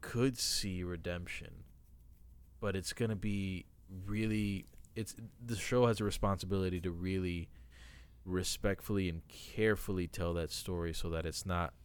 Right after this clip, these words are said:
completely unbelievable that people would accept Omni-Man after everything he's done, you know? Um, so yeah, it's, it, it'll be interesting to see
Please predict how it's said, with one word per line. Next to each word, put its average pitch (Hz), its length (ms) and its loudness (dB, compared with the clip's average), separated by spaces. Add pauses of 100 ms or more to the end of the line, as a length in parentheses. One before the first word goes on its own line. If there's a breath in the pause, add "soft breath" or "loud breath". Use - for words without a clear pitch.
(120)
completely 90 600 -2
unbelievable 87 760 0
that 82 180 -2 (420)
people 90 320 -4
would 82 140 -4
accept - 640 -4
Omni-Man 85 720 -8 (260 soft breath)
after 82 240 -4
everything 82 360 -4
he's 78 200 -8
done, - 340 -8 (640)
you 87 100 -6
know? 73 220 -8 (720)
Um, 80 540 -8 (840)
so 95 120 -6
yeah, 87 340 -2
it's, 98 200 -6
it, 120 240 -2
it'll 139 180 4
be 143 160 6
interesting 113 420 0
to 92 80 -4
see 85 580 -4